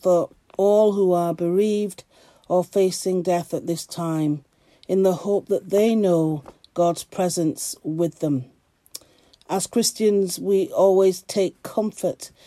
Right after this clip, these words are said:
in the fact that death is not the end, and we have the hope of a life with God in his heavenly kingdom forever.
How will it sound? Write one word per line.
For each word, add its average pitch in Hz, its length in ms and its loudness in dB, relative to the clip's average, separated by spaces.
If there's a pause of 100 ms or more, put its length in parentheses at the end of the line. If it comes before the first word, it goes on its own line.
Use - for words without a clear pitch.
(200)
in 185 160 0
the 185 80 2
fact - 440 -6
that 175 280 0 (320)
death 190 280 0
is 180 400 0
not 208 420 2
the 196 180 4
end, 156 360 -4 (680)
and 180 220 2
we 190 200 4
have 180 420 -4 (280)
the 190 160 4
hope 214 440 -2 (100)
of 175 140 -4
a 185 80 2
life 196 580 -2 (220)
with 196 360 2
God 156 460 0 (540)
in 202 220 6
his 170 560 0 (280)
heavenly 190 420 2
kingdom 151 580 -4 (500)
forever. 139 640 -2